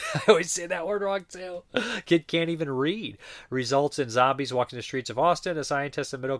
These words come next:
school, uh, student may have the keys to solving the mysterious illness. The story follows their journal, journey to avoid being infected or attacked before finding a safe place.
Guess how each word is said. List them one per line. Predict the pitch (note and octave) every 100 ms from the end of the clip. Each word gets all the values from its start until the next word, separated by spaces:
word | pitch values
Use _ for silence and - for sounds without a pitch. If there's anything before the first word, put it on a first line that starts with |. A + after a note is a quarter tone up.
| -
school, | - - C#3 C3 B2+ - - - -
uh, | A#2+ A#2
student | - F3 E3 D3+
may | D3+ C#3+
have | D3 C3+
the |
keys | B2 D3 D3 C3
to | A#2+
solving | - C3 B2 A#2
the |
mysterious | A2 - B2 A2+
illness. | C#3 C3 B2+ -
The |
story | A2 B2+ A#2+
follows | A#2+ A#2 G#2+
their | G#2
journal, | G2+ G#2+ A#2+ A#2 A#2 A#2 G#2+
journey | C3 B2+ B2+
to | A#2+
avoid | G2+ A2 G#2
being | G#2+ G#2
infected | G2+ A#2 A2+ A#2 G#2
or | G#2
attacked | G2 - A2 A2 -
before | F#2+ A2 G#2+
finding | - G#2+ G#2+ G#2
a | G#2
safe | - F#2+ -
place. | - F#2 -